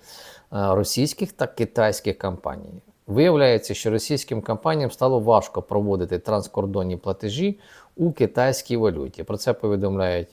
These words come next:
російські засоби масової інформації. За їхніми даними, близько вісімдесяти платежів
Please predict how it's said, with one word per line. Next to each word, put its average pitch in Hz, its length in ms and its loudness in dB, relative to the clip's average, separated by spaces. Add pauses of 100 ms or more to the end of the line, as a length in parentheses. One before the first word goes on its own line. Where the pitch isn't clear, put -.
російські 107 520 -2
засоби 92 380 -2
масової 95 300 -4
інформації. 151 680 -2
За 117 180 2
їхніми 117 640 0
даними, 135 460 0 (400)
близько 104 520 0
вісімдесяти 98 600 -4
платежів 107 580 -2